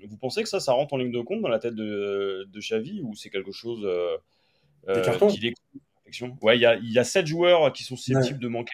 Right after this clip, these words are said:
Speaker 1: le retour s'ils se prennent un jaune. Sept, c'est
Speaker 2: Non,
Speaker 1: beaucoup quand même,
Speaker 2: ça,
Speaker 1: sur un
Speaker 2: ça, en fait, ça rentre, les joueurs, ils l'ont en tête. Euh, maintenant, ça rentre pas dans la tête du coach parce que,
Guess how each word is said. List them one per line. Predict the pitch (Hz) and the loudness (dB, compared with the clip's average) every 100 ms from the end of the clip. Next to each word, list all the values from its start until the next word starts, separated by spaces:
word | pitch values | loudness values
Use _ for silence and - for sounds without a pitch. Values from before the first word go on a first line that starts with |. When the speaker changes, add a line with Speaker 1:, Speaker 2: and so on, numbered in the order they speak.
| - | -14
Speaker 1:
le | - | -16
retour | 120 165 - - _ | -4 -2 -2 -6 _
s'ils | - - | -14 -12
se | 117 | -10
prennent | - 117 | -6 -6
un | 117 | -6
jaune. | 101 87 _ _ _ _ _ _ _ | -8 -12 _ _ _ _ _ _ _
Sept, | - 208 | -4 -4
c'est | - | 4
Speaker 2:
Non, | 123 139 | 8 8
Speaker 1:
beaucoup | 143 | 6
quand | |
même, | 98 | 0
Speaker 2:
ça, | - - | -6 -6
Speaker 1:
sur | - | -4
un | 131 | -4
Speaker 2:
ça, | - | -2
en | - | 0
fait, | - 202 - - _ _ _ - - - - - - - _ _ | 6 6 4 -10 _ _ _ -20 -20 -20 -20 -14 -12 -12 _ _
ça | - 131 | 0 2
rentre, | 123 127 - | 2 0 -4
les | 120 123 143 | -10 2 6
joueurs, | 151 190 165 | 10 10 10
ils | 135 | 6
l'ont | 135 | 6
en | |
tête. | 135 160 - _ _ _ _ _ _ _ _ _ _ _ _ - | 4 -2 -4 _ _ _ _ _ _ _ _ _ _ _ _ -12
Euh, | 110 107 104 104 104 107 - | -4 -2 -2 -2 -4 -6 -4
maintenant, | 117 143 | 0 2
ça | 160 - | 2 0
rentre | 120 | 0
pas | 123 | 0
dans | 139 113 | 2 0
la | |
tête | - 110 | -4 -8
du | 123 | -2
coach | 139 135 | -2 -2
parce | 107 - | -6 -12
que, | 110 107 | -10 -8